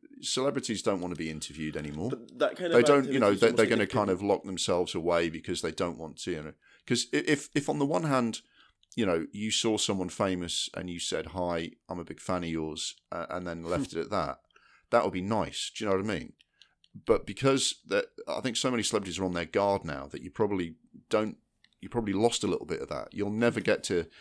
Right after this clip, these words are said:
Speaker 1: if you're interested in someone, you'll never get a real in-depth interview anymore. The whole thing will be managed by their publicist, and they're probably kind of trying to live as far away from us all as possible. So if you,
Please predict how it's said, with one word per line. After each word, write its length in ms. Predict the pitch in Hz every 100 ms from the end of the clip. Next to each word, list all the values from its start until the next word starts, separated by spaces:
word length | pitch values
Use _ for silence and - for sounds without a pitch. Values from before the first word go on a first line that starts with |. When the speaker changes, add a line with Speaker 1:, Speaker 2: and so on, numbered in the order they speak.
| - -
Speaker 1:
if 160 | -
you're 140 | 143 127
interested 420 | 120 113 - 90
in 120 | 90
someone, 320 | - 92 85
you'll 100 | 98
never 220 | 120 120
get 180 | 107 98
a 20 |
real 220 | 92 101 98
in-depth 400 | 92 87 - 101
interview 300 | 101 90 76
anymore. 260 | 73 71
The 80 | 67
whole 160 | 104 113
thing 160 | 113
will 80 | 98
be 120 | 90
managed 420 | 87 92 90 85 -
by 140 | 85
their 100 | 78
publicist, 720 | 92 85 76 - - - - _ _ - _ -
and 120 | 92
they're 80 | 92
probably 360 | - 110 95
kind 200 | 87 95
of 80 | 85
trying 200 | - 101
to 80 | 90
live 160 | 92 82
as 100 | -
far 300 | - 90 87
away 180 | 87
from 180 | 80 90
us 140 | 82 98
all 140 | 85
as 80 | 82
possible. 440 | - 92 87 60
So 140 | - 104
if 100 |
you, 60 | 113